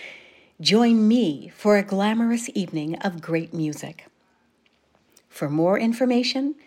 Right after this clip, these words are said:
and to purchase tickets, go to W W W dot greta pope dot com. Welcome to Season two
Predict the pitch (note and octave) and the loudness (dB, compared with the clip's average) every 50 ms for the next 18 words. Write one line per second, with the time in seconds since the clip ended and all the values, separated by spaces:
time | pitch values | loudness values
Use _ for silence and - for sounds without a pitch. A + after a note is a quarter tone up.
0 | _ _ - - F#3 F#3 E3 - F3 - - F3+ E3+ - A3 G#3 - - - B3+ | _ _ -6 -4 -2 -2 -2 -4 -6 -4 -4 -4 -2 -2 -4 -4 -4 -4 -6 -6
1 | A#3+ - F3+ F#3+ G#3 _ - - - - _ _ _ _ _ _ _ _ _ _ | -6 -6 -8 -10 -12 _ -20 -20 -20 -20 _ _ _ _ _ _ _ _ _ _
2 | - F3 - F#3 F#3+ F#3+ G3 - - F#3 E3+ E3 E3 E3+ - - D#3+ - E3 F3 | -12 -4 -2 0 0 0 0 -2 -4 -4 -4 -6 -8 -10 -14 -16 -8 -4 -2 0
3 | A3 A3+ A#3+ A3+ A3+ B3+ B3+ B3 G3 E3 E3 F3 F3 F3 E3+ G#3+ G#3 - D3+ C3 | 2 2 0 2 0 -2 -2 0 -2 -2 0 -2 -4 -4 -6 -6 -4 -4 -4 -4
4 | D3+ D3+ C#3+ C#3+ C#3+ D3+ E3 F3 - _ _ _ _ _ _ _ - F#3 E3 D#3 | -6 -8 -10 -10 -12 -14 -14 -16 -20 _ _ _ _ _ _ _ -4 -4 -4 -4
5 | - - F3 D#3 C#3 - E3 D#3+ D#3+ G3+ G#3+ G#3+ - - D3+ D3+ D#3+ D#3+ - _ | -6 -10 -16 -12 -4 -4 -2 -2 -2 -4 -4 -6 -8 -10 -8 -8 -10 -12 -18 _
6 | _ _ _ _ - - D#3 D3 D3 - - - - C#3+ C3 B2 B2+ C3+ - D3 | _ _ _ _ -10 -10 -8 -8 -10 -14 -16 -14 -12 -12 -12 -12 -14 -20 -20 -20
7 | C#3+ _ _ _ _ _ _ _ _ _ _ _ _ _ _ _ _ _ _ _ | -20 _ _ _ _ _ _ _ _ _ _ _ _ _ _ _ _ _ _ _
8 | _ _ _ _ _ _ _ _ _ _ _ _ _ _ _ _ _ _ _ _ | _ _ _ _ _ _ _ _ _ _ _ _ _ _ _ _ _ _ _ _
9 | _ _ _ _ _ _ _ _ _ _ _ _ _ _ _ _ _ _ G3 G3 | _ _ _ _ _ _ _ _ _ _ _ _ _ _ _ _ _ _ -16 -8
10 | A3+ C#4 F4 F#4+ F#4 - - D3+ - G3+ A#2+ A#2+ - - - - A#3+ - - - | -6 -4 -4 -4 -4 -6 -8 -12 -12 -12 -14 -18 -18 -14 -8 -8 -6 -6 -4 0
11 | - D#4 D4+ D4+ - E4 D4 D4 D4 C#4+ - - C4 A#3 D#3 B2+ A#2 | 2 2 2 4 4 4 4 6 4 4 2 -2 -2 -2 -2 -4 -6